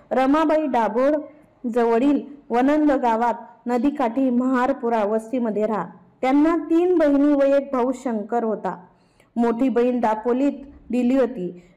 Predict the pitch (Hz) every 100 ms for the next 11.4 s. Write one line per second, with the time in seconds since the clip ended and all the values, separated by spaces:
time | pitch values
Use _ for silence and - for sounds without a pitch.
0 | - 220 262 269 339 427 427 - 214 240
1 | 233 247 285 285 - - 226 240 240 233
2 | 254 262 - - - _ _ 233 240 247
3 | 294 302 339 294 262 240 240 254 254 254
4 | 220 247 269 208 208 208 220 226 269 269
5 | 269 247 247 233 226 226 240 254 247 220
6 | 240 190 - - _ - 240 233 269 311
7 | 330 247 - 254 247 233 202 _ _ _
8 | - 262 240 262 262 247 214 180 - _
9 | _ _ 240 294 349 370 349 311 320 302
10 | 302 285 262 285 254 - - 247 247 254
11 | 269 233 226 277